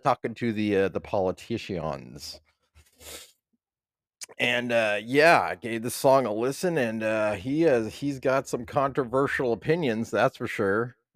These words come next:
Um, some of, uh, I mean, it, it was the second verse that was really, uh, uh, I don't know, if you haven't listened to the song, I'd say go give it, I'm not gonna play it here. Uh, but,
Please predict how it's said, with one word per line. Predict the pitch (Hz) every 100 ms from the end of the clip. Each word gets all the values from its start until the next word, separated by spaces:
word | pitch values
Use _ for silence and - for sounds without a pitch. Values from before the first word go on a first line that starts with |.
| _
Um, | 95 98 98 92 85 80 - _ _ _ _ _ _ _ _ _ - -
some | - 120 107
of, | 104
uh, | 101 92 87 85 -
I | 120
mean, | 127 139
it, | 135 151
it | 151
was | 151
the | 147
second | - 160 - 104
verse | 90 73 -
that | - 82
was | 85 76
really, | 85 80 80
uh, | 78 - - - - - _ _ -
uh, | 85 78 -
I | -
don't | 85
know, | 78
if | 82
you | 101
haven't | 92 85
listened | 82 82
to |
the | -
song, | 80
I'd | 78 -
say | 80
go | 82
give | 80
it, | 80 - -
I'm |
not | 85 78
gonna | -
play | - 92 78
it | -
here. | 95 78 85 - _ - _ _ _ -
Uh, | 90 85 80 - - _ _
but, | 87 95 90 82